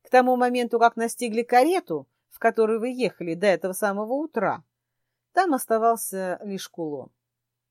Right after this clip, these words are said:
Собственно, охрану кареты церковники оставили нам на растязание. Вздрогнув, испуганно посмотрела на принца. "Естественно, мы никого не растерзали, леди Оттенгрейд!"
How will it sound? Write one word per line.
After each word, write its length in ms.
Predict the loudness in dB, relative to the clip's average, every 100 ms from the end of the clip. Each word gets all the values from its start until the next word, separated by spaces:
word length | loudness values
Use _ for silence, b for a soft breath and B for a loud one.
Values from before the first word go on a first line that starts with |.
| -10
Собственно, 520 | -4 -4 -4 0 0
охрану 400 | 2 0 -2 -2
кареты 480 | 2 2 2 -4 -6
церковники 640 | -2 0 2 2 0 -2
оставили 480 | -2 -2 -2 0 -2
нам 300 | -4 -6 -10
на 160 | -8 -8
растязание. 800 | -8 -8 -8 -8 -10 -12 -20 _ _ _ _ _ _ _ _ -20
Вздрогнув, 680 | -14 -4 0 0 0 -6 -10
испуганно 540 | -12 -12 -4 -2 0 -2
посмотрела 560 | -4 -6 -6 -4 -4
на 160 | -4 -8
принца. 500 | -10 -12 -12 -16 -20 _ _ _ _ -18
"Естественно, 880 | -10 -8 -8 -6 -4 -4 -2 -2 0
мы 100 | -2
никого 320 | 0 0 2
не 160 | 2 2
растерзали, 880 | 0 0 0 2 6 6 6 4
леди 460 | -2 2 4 2 0
Оттенгрейд!" 800 | -2 -4 -8 -4 0 0 0